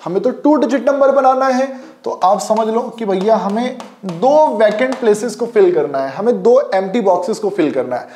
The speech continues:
तो सोचो हमें two digit number बनाना है, तो two digit number बनाने के लिए बेटा सबसे पहले आपको पहली digit choose करनी पड़ेगी। पहली डिजिट आपके पास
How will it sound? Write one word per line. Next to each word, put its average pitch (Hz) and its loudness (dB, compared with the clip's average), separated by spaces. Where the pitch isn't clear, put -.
तो 233 -2
सोचो 262 0
हमें 262 2
two 262 4
digit 233 0
number 254 2
बनाना 240 2
है, 240 0
तो 254 -4
two 254 2
digit 247 0
number 226 0
बनाने 220 2
के 226 -4
लिए 233 2
बेटा 240 2
सबसे 233 -2
पहले 233 2
आपको 226 0
पहली 208 0
digit 208 -2
choose 180 -4
करनी 147 -4
पड़ेगी। 123 -6
पहली 214 4
डिजिट 226 0
आपके 226 0
पास 226 -2